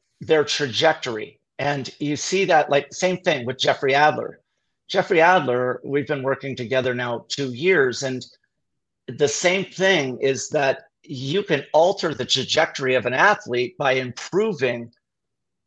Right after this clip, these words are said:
their ability to move and utilize oxygen. And that's what you see with Adler, right? He's got a, a numbers that,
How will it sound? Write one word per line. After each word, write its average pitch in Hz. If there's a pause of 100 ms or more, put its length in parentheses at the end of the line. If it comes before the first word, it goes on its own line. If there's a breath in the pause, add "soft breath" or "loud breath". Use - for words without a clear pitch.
(140)
their 147
ability 143
to 139
move 131
and 123
utilize 117
oxygen. 127 (520)
And 147
that's 160
what 147
you 127
see 214
with 151
Adler, 117 (360)
right? 135
He's 185
got 139
a, 127 (200)
a 143
numbers 131
that, 127